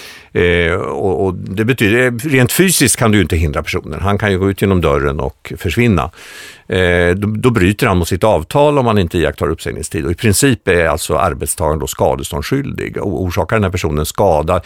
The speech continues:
man kan ju tänka sig att det uppstår merkostnader för företaget. Man måste tillfälligt hyra in en dyr konsult till exempel då, för, innan man hinner anställa någon ny. Så att i, i princip så, så ådrar sig den personen ett skadeståndsansvar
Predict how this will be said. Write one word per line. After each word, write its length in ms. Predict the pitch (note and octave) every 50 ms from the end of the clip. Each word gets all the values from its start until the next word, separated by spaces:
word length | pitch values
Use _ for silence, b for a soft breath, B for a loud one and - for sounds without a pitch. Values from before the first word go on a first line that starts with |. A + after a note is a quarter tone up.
| B B B B B
man 180 | B D#2+ F2 -
kan 80 | -
ju 40 | A#2
tänka 320 | - D#3 B2+ F#2+ - G#2
sig 160 | F2 - G#2+ F2+
att 100 | - -
det 160 | - F#2 F2+
uppstår 380 | F#2 F#2+ F#2+ G2 - - F#2
merkostnader 800 | D#2+ F#2+ G#2+ F2+ C#2 B1+ - - E2+ D#2+ - - - B2 A2 G#2
för 100 | F#2 B2
företaget. 580 | G#2+ - A#2+ G2 E2+ E2 - - D#2+ D#2+ E2+ F2+
Man 100 | F#2 F2
måste 180 | F2 - G2 E2+
tillfälligt 600 | - A2+ F2+ D2 - - E2+ D2+ E2 F2 - -
hyra 200 | F#2 E2 E2 E2
in 160 | D2 D#2 E2+
en 100 | E2+ D#2+
dyr 200 | E2 E2+ E2 D2+
konsult 540 | D2 - F#2+ E2+ - - - A#1 A#2 G#2+ -
till 140 | - B2+ B2+
exempel 480 | A#2+ - - - - - - - G2
då, 100 | E2 D#2
för, 160 | D#2+ F#2+ F2+ C#2+
innan 260 | F2 F2 D#2+ D#2+ D#2
man 120 | D2 D#2+ E2
hinner 220 | E2 D#2+ D#2 D#2
anställa 440 | D#2+ D2+ D2 D2 - D#2 C#2 D2 D2
någon 280 | D2 D2+ D2+ D#2 D#2+
ny. 240 | D2 D2 D#2 F2 - - B B B B B B B B B B B
Så 120 | B -
att 160 | A2 G2+ -
i, 160 | - - A#2+ A#2 C3 -
i 80 | B2+ A#2
princip 720 | - - C#3+ C#3 A#2+ - - F3 C#3 F#2 D#2 - - -
så, 240 | - G#2 F2 F2+
så 160 | F#2+ - F#2+ F2
ådrar 600 | F2 F2 C2+ G2 F#2 E2 D#2+ F2 D#2+ D#2+ D#2+ E2
sig 160 | E2+ - F#2+
den 160 | D2+ C#2 D2
personen 480 | E2 - D#2+ - E2+ D2 D2+ D2 D2 D2+
ett 140 | D2 - -
skadeståndsansvar 1200 | - - F2 D2 D2+ C#2 E2 - - D#2 D2+ E2+ - - - F2 - - D3 D#3+ - - - E2+